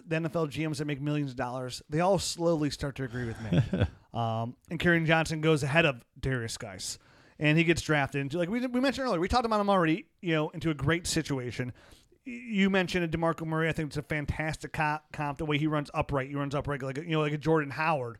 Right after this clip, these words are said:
Speaker 2: Right.
Speaker 1: a little bit too. I mean, if you love Jordan Howard in Chicago, what's not to like about Kerryon Johnson in Detroit in, would, would you argue, a much better situation?
Speaker 2: A better situation. And the, the reason I comped him more to DeMarco Murray is because I think he catches the ball a, bit, a lot more naturally than Jordan Howard.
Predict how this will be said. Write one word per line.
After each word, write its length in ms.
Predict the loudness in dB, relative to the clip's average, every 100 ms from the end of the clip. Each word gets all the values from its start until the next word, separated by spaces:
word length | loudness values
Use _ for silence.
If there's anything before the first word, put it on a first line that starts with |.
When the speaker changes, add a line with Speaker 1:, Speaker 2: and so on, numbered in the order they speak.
| -6
Speaker 2:
Right. 160 | -6 -6
Speaker 1:
a 80 | 4
little 140 | 6 6
bit 120 | 2
too. 200 | -2 -4 -6 -16 -4
I 60 |
mean, 140 | 2 2
if 80 |
you 100 | 2
love 260 | 4 4 4
Jordan 300 | 2 2 2
Howard 520 | 0 2 2 2 -2 -6 _ _ _ _ _ -2
in 360 | 0 2 0 -4 -10
Chicago, 800 | -8 0 2 2 0 -2 -4 -6 _ _ _ _ _
what's 280 | 4 4 6
not 140 | -4
to 80 | 0
like 160 | 0 2
about 220 | 0 -2
Kerryon 340 | 0 0 0
Johnson 500 | -2 0 0 0 -8 -4
in 140 | -2
Detroit 440 | -2 0 0 0 -4
in, 240 | -6 -6 -8
would, 320 | -10 -10 -6 -8
would 100 | -4
you 140 | 0
argue, 400 | 2 2 2 2
a 60 | 0
much 340 | 0 0 0
better 220 | -2 0 0
situation? 640 | -2 -2 0 0 0 0
Speaker 2:
A 40 | 8
better 180 | 8
situation. 720 | 8 4 4 4 2 -2 -6 -2
And 260 | -2 0 -2
the, 100 | 2
the 120 | 4
reason 240 | 6 6
I 80 | 2
comped 320 | 2 0 0
him 60 | -2
more 160 | -2 -2
to 80 |
DeMarco 380 | -2 -2 -2 -2
Murray 320 | -4 -2 -2
is 120 | -6 -10
because 260 | -8 -6
I 140 | -4 -4
think 140 | -6
he 40 |
catches 320 | -6 -6 -6 -8
the 60 |
ball 280 | -10 -8 -10
a, 300 | -12 _ -10
bit, 140 | -10
a 40 | -6
lot 440 | -4 0 4 4
more 160 | 2 -2
naturally 320 | -2 -2 -6
than 180 | -6 -6
Jordan 280 | -4 -4 -6
Howard. 320 | -8 -6